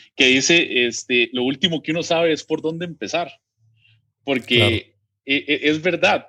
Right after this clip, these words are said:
Speaker 1: O sea, la gente dice, "Pero entonces, ¿qué hago?". No, échese al agua. O sea,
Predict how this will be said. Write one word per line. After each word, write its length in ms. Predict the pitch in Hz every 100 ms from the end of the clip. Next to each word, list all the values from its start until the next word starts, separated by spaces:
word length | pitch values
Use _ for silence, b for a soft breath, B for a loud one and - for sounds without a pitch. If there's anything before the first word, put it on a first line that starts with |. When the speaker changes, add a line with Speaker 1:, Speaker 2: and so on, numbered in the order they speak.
| -
Speaker 1:
O 100 | 123
sea, 180 | 170 151
la 120 | 127
gente 240 | 143 -
dice, 220 | 165 143 123
"Pero 200 | 107 104
entonces, 440 | 110 117 131 170 -
¿qué 160 | 131
hago?". 360 | 175 175 104 _
No, 280 | - 170 127 -
échese 340 | 135 190 -
al 80 | 208
agua. 360 | 220 110 98 _ -
O 80 | 113
sea, 260 | 156 107